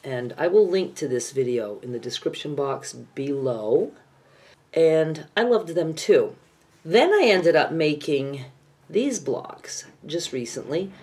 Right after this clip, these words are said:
out of two-inch squares. Also scrappy, also very easy to, you guys loved these also. I really think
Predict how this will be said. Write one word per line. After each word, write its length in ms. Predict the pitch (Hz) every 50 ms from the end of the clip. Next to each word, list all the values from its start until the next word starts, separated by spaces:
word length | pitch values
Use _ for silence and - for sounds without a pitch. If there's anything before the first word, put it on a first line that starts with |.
| - - - - _
out 160 | - 185 196
of 120 | 208 202 -
two-inch 360 | - 240 214 208 175 151 -
squares. 680 | - - - 196 202 185 156 135 123 117 110 - - - - _ - - - - _ _ _
Also 380 | - 156 147 147 147 - 170 160
scrappy, 680 | 156 - - - 160 147 147 147 - 185 196 214 220 226 - -
also 380 | 143 143 110 - - 147 131
very 460 | 123 120 117 123 190 214 214 196 175
easy 480 | 156 143 143 143 139 131 127 135 127 123
to, 100 | 127 - - _ _
you 180 | 170 180 202
guys 380 | 196 208 208 202 202 190 165 - - _ -
loved 380 | 160 160 202 208 208 156 180 170
these 280 | 233 247 240 220 - - - -
also. 640 | 247 262 269 254 - - 156 139 123 110 104 - - - _ - 135
I 120 | 139 139
really 360 | 143 143 160 190 202 214 220
think 380 | 208 208 196 190 190 180 180